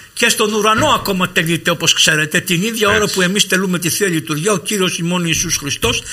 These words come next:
Speaker 1: τελεί μετά των αγγέλων και όλων των Αγίων την αν-, την ίδια Θεία Λειτουργία. Αυτό είναι το φοβερό. Γι' αυτό και έχουμε και αυτήν τη ζωγραφιά από πάνω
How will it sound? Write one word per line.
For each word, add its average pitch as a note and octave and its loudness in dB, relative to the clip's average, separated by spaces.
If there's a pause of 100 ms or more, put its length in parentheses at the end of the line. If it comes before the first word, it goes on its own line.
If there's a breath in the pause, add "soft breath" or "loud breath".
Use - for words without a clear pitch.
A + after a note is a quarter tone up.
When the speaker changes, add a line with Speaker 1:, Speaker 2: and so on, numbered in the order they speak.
(180 loud breath)
Speaker 1:
τελεί F#3+ 2
μετά G3 0
των E3+ 0
αγγέλων F#3 0
και F#3 0
όλων F3 0
των D3 -2
Αγίων F#3+ -2 (220 loud breath)
την F3+ 0
αν-, F3 2
την E3+ 2
ίδια A3 2
Θεία G#3+ 2
Λειτουργία. C3 -4 (220)
Αυτό F#3 0
είναι F#3 0 (100)
το - -4
φοβερό. E3+ 0
Γι' D#3+ -4
αυτό A#3+ 0
και F3+ -2
έχουμε G#3 -2
και F3 -2 (100)
αυτήν F#3 -2
τη E3 -2
ζωγραφιά D3 0
από F3+ -6
πάνω G#3 -2